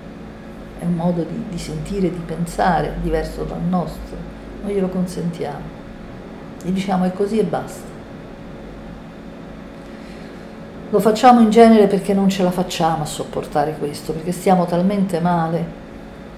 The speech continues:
che non abbiamo la pazienza di dedicarci a questo. Ripeto, non c'è una colpa.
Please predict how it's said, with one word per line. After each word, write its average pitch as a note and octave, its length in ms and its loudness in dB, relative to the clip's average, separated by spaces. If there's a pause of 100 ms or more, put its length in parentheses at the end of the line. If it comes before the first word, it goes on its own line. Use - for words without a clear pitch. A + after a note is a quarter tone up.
(100)
che F#3 100 -2
non F#3 160 4
abbiamo F#3+ 400 4
la F3 80 2
pazienza F3+ 580 -2
di E3+ 160 -2
dedicarci E3 600 -6
a - 60 -6
questo. - 580 -6 (400)
Ripeto, F3+ 540 2
non F#3 160 2
c'è E3 320 -2
una D#3 200 -4
colpa. - 680 -8